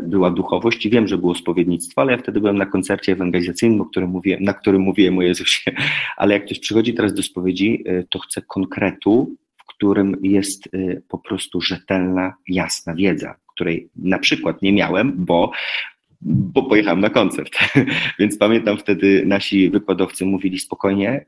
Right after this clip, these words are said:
je-, jak będziesz chciał głosić Słowo Boże, to jeszcze się nagłosisz". Natomiast musi być moment, w którym po prostu usiądziesz i się nauczysz podstaw, bo te podstawy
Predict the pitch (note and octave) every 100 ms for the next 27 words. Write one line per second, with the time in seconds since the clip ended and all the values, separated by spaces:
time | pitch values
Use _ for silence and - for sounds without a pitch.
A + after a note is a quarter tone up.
0 | - F#2+ G2 F2+ G#2+ A2+ - G2 G2 -
1 | F#2 - F2+ F#2+ G2 - F#2+ - F#2+ G2
2 | G2 G#2 F2+ - - - _ _ _ -
3 | - - E2+ F#2 F#2+ B2 - G2 F#2+ F#2+
4 | F#2 F2+ - - F#2 F#2 F#2 A#2 - G#2+
5 | F#2+ F2 F2 F#2 - - F#2+ F#2+ F#2 -
6 | - - F2 - F#2 F#2 E2 F2 - -
7 | F2+ F2 F#2